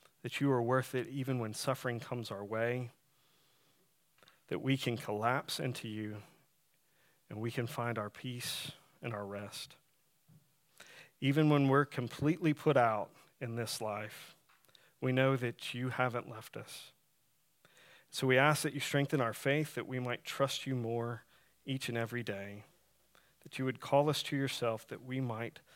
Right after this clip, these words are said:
totally depend on you. So we ask that you have your way in this place now. We pray this in the powerful name of Jesus.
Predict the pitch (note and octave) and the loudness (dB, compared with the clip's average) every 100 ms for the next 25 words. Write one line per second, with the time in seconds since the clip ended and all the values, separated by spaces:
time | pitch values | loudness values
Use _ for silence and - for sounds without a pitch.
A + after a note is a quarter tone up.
0 | - - - - C3 C#3 C3+ C3+ B2+ - | -20 -20 -8 -2 2 2 2 2 -2 -6
1 | _ - A#2+ - A#2 A2+ G#2+ G2 G2 G2+ | _ -16 -14 -8 -6 -6 -8 -12 -16 -20
2 | _ _ _ _ _ - - A2 G#2+ A#2+ | _ _ _ _ _ -12 -6 -4 -2 0
3 | B2 - - - A2+ - A#2 A#2 A2 G#2 | 0 -4 -10 -10 -6 -2 -2 -2 -4 -6
4 | G2+ G2+ G2+ G2+ G2+ - G2+ G2 - G2+ | -8 -10 -12 -14 -14 -14 -14 -14 -14 -16
5 | - - _ _ _ _ _ _ - A2+ | -20 -20 _ _ _ _ _ _ -12 -4
6 | A#2 A#2 A#2 - G#2 G2 A2 G#2+ - A2 | -2 0 -2 -6 -10 -8 -6 -6 -6 -8
7 | G#2+ G#2 - G2 - G#2 - | -8 -10 -12 -12 -14 -12 -14